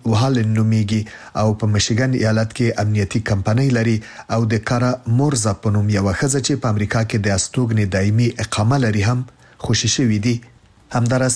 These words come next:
پنځه جرمنان او اووه روسان چې په روسیه کې سیاسي بندیان وو هم جرمني ته ستنېږي. ولسمشر بایدن وویل په دوی کې ځینې له کلونو راهیسې بې له کوم دلیله په زندان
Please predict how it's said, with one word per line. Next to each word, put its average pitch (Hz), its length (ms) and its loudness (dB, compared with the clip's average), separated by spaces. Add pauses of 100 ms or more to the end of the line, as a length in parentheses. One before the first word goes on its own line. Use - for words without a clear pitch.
(120)
پنځه 117 420 0
جرمنان 110 480 2 (200)
او 113 100 4
اووه 127 420 2
روسان 117 460 0
چې - 420 -6
په 127 140 -2
روسیه 147 240 0
کې 143 220 0
سیاسي 127 420 0
بندیان 101 400 0
وو 90 100 0
هم 131 240 0
جرمني 104 460 0
ته 110 140 2
ستنېږي. 120 500 0 (400)
ولسمشر 107 540 0 (100)
بایدن 127 320 0
وویل 123 280 2 (120)
په 113 100 0
دوی 117 140 2
کې 117 160 -2 (100)
ځینې 123 220 2 (100)
له 98 40 -2 (120)
کلونو 127 340 0
راهیسې 107 380 0 (380)
بې 143 180 2
له 104 40 0 (120)
کوم 101 240 0
دلیله 110 340 2
په 104 140 0
زندان 113 340 0